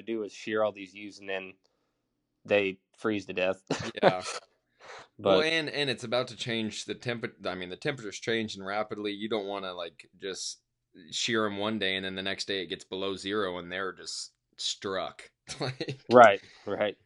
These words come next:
Speaker 2: that'd be a bad deal.
Speaker 1: Yeah, no, it was actually supposed to snow today, uh, but thankfully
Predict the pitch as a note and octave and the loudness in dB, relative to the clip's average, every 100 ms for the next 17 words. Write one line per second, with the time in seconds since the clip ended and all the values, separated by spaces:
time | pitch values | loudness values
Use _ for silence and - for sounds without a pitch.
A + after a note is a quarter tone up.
0 | _ - G#2+ G#2+ G2 G2 F#2+ G2 G2+ F2 | _ -8 -4 -2 0 -2 -2 -2 -4 -4
1 | - _ _ _ - A2 G2+ G2+ G#2+ G#2+ | -12 _ _ _ -4 0 0 0 -2 0
2 | C#3 D3 C3+ D#3+ C#3 A2+ - B2+ - G#2 | 2 4 4 2 0 -6 0 -2 -2 -14
3 | - A#2 C#3 D3+ D#3+ E3+ F3 _ _ _ | -6 -2 -2 -2 -2 -2 -4 _ _ _
4 | _ _ G#2 G2+ G2 G2+ - A#2+ B2+ - | _ _ 0 0 0 -8 -6 -6 -6 -4
5 | A2+ G#2 F#2+ | 0 0 -2